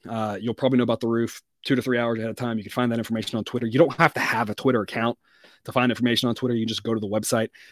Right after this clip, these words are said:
and just search. That's how I find a lot of information. So i-, in the, in the teach a man to fish vein, uh, that's how you can kinda find out about that. So, you know, i-, if it's open, I'm a little bit more excited about the total. If not, I,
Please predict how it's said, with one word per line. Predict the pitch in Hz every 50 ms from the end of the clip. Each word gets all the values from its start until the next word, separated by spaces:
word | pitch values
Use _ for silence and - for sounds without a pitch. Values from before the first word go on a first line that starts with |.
| - _ _ _
and | - 110 120
just | - 101 - - - -
search. | - 113 123 127 - - - - - - _ _
That's | - - -
how | 131 120
I | 110
find | - 117 107
a | 101
lot | 101 101 101
of | 95 98
information. | 95 - - 92 95 101 - - 104 101
So | - - 92 85 85 - _ _ _ _ -
i-, | - - -
in | 107 101
the, | 95 95 92 90
in | 101 104 95
the | 90 87 87 - -
teach | - 123 -
a | 120
man | 101 92
to | 85
fish | - - 113 - -
vein, | 117 107 104 104 104 - _ _ _ _ - - _ _ -
uh, | 98 95 95 92 90 - -
that's | 117 117 -
how | - 120
you | 101 92
can | -
kinda | 110 95 92
find | - 101 98 95
out | 92 92
about | 92 87 90 90 -
that. | 92 92 92 85
So, | - - 101 95 92 90 95 95 - _ - -
you | 104 117 101
know, | 90 85 85 - -
i-, | 117 104 -
if | - - -
it's | 120 -
open, | 139 139 131 139 120
I'm | 120 117
a | 117
little | 120 123 120
bit | 120 -
more | 123 113 110
excited | - 120 117
about | 113 113 104
the | - -
total. | 117 113 113 110
If | 104 -
not, | 110 113 113 110 110 107 -
I, | -